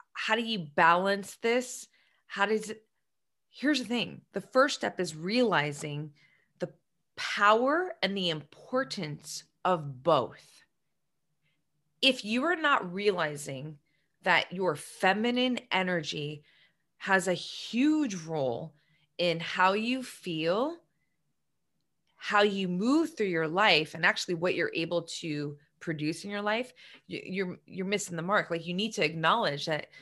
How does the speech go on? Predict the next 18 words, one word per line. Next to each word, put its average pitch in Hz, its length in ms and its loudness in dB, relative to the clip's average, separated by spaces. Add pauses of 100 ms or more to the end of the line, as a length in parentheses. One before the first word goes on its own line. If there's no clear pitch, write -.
(180)
you 113 120 -8
know, - 340 -2
we 196 220 -2
have 202 340 6
both 170 180 4
these 165 200 -2
energies 151 580 -2 (220)
for 175 240 2
a 147 40 0
reason. - 600 -4 (500)
So 180 640 6 (440)
then 185 260 2
you 175 80 0
think 196 240 -2
about 151 520 2 (720)
optimization, 156 1200 2 (160)
right? 156 420 0 (720)
Optimization, 170 1200 2